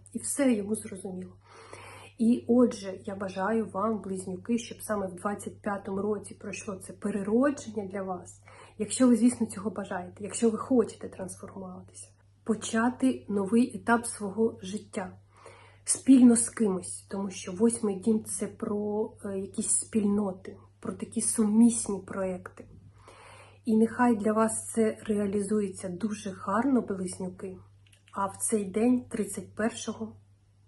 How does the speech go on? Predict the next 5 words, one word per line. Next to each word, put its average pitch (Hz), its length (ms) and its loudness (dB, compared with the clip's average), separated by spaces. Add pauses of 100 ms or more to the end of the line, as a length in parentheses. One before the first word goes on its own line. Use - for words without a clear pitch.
знову 190 360 -6
ж - 140 -18
таки, - 300 -20
пишіть, 226 640 0 (360)
бажайте, 220 920 2